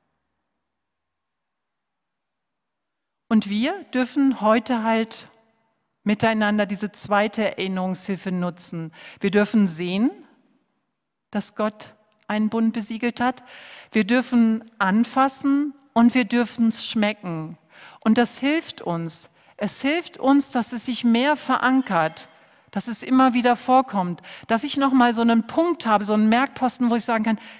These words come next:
„Stimmt, so ist es.“ Uns ganz konkret darauf einzulassen. Und dieser Bund, das ist ein besonderer Bund.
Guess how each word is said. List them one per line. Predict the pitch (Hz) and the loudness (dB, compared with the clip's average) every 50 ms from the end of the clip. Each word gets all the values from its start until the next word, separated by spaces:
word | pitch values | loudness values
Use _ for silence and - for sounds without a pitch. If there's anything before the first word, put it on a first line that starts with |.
| - _ _ | -20 _ _
„Stimmt, | - - - - - - - 247 208 180 151 - - - - _ _ _ _ _ _ _ | -8 -6 -6 -6 -6 -2 0 0 0 0 -4 -6 -10 -18 -18 _ _ _ _ _ _ _
so | - - 220 214 | -6 -2 -2 -2
ist | - - 226 202 - - - | 0 0 -2 -4 -4 -8 -10
es.“ | 175 147 131 - - - - _ _ _ _ _ _ _ _ _ _ _ _ _ - | -10 -10 -10 -10 -14 -16 -18 _ _ _ _ _ _ _ _ _ _ _ _ _ -2
Uns | 202 202 208 - | -2 -2 -2 0
ganz | - 233 226 262 294 311 - - - _ _ - - - | 0 0 2 2 0 -2 -4 -8 -16 _ _ -20 -8 0
konkret | - 214 202 202 - - 240 233 - | 2 2 2 2 0 -2 -4 -2 -2
darauf | 214 214 202 - - | 0 -2 0 0 -2
einzulassen. | - 190 196 196 - - 170 165 160 156 - - 165 156 156 165 175 156 _ _ _ _ _ _ _ _ _ _ _ _ _ _ _ - - | -2 -2 -4 -4 -6 -6 -4 -4 -4 -6 -6 -8 -10 -10 -10 -12 -14 -18 _ _ _ _ _ _ _ _ _ _ _ _ _ _ _ -8 -2
Und | - 202 - | -2 -2 -2
dieser | 202 180 214 202 | 0 0 0 -2
Bund, | 170 - 226 247 262 254 - - - - - - - - - - - _ | 0 0 2 2 2 2 -2 -6 -20 -20 -20 -20 -20 -20 -20 -20 -20 _
das | - - 202 - | -4 -2 -2 -2
ist | 240 208 - _ - _ _ - | -4 -10 -10 _ -20 _ _ -10
ein | 190 180 185 196 | -6 -4 -4 -4
besonderer | 190 180 175 175 185 202 226 233 233 220 190 180 | -4 -4 -2 0 0 2 2 2 2 2 2 0
Bund. | 160 156 160 160 160 160 151 - - - | 0 -2 -4 -4 -4 -6 -8 -10 -12 -14